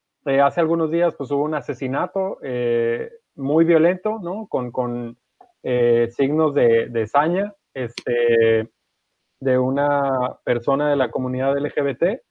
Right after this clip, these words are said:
este, llamada Bárbara, no, perdón, ahorita me distraje, se me fue el apellido, este, Bárbara ah, perdón, gracias. Eh, entonces, eh, la sociedad y los colectivos, sobre todo,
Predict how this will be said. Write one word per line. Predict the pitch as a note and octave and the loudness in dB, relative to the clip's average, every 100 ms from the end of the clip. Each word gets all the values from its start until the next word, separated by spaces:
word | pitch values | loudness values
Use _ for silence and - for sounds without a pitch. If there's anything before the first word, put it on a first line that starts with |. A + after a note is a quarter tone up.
| _ _ - - | _ _ -18 -6
este, | B2+ B2 - B2+ B2 A#2+ A#2+ B2+ - _ _ - | -6 -6 -4 0 2 2 2 0 -6 _ _ -12
llamada | C3 B2 B2 C3 C3+ | -4 -2 0 0 2
Bárbara, | D3+ F3+ G3+ G#3 G3 | 2 2 0 -2 -4
no, | C3+ C#3 _ _ B2 | -8 -12 _ _ -8
perdón, | B2 C3 C3+ | -4 -2 -4
ahorita | B2+ B2+ C#3+ C3+ B2+ | -6 -2 0 0 -2
me | C#3 B2 | -8 -10
distraje, | A2 C3 B2+ | -6 -6 -4
se | C#3 | -6
me | B2+ G#2+ | -6 -4
fue | C#3 | 0
el | |
apellido, | C#3+ C#3+ C#3 F3 G#3 G#3 | 0 0 0 2 0 -4
este, | C#3 C3 B2+ - C3+ B2+ B2 B2+ _ _ _ _ | -4 -6 -6 -4 -2 0 -2 -6 _ _ _ _
Bárbara | C3 C3+ D3+ E3 E3 E3+ E3+ F3 - _ _ _ _ _ - | 0 2 4 2 2 2 2 0 -6 _ _ _ _ _ -4
ah, | C#3 C#3 - - | -4 -4 -10 -2
perdón, | C3 B2 A2 - | 0 0 -2 -4
gracias. | C3 B2 B2 - - | -2 -2 -2 -8 -6
Eh, | C3 C3 B2+ B2+ B2 B2 A#2 A2+ A#2 _ _ | -2 -2 -2 -2 -2 -2 -2 -4 -6 _ _
entonces, | C3 B2+ C#3+ F3 E3 - | -6 -2 -2 -2 -4 -2
eh, | C#3 C3 B2+ - _ | -2 0 -2 -6 _
la | D3 C3+ B2 | -4 -4 -4
sociedad | B2+ C3 C#3+ F#3 | -4 0 2 2
y | E3 | 0
los | C3 A#2+ | -2 -4
colectivos, | B2+ A2+ D3 D#3+ C#3+ | -6 -4 -4 -2 -2
sobre | C#3+ B2+ | -4 -2
todo, | C3+ C#3+ D#3 D#3 | 0 2 4 2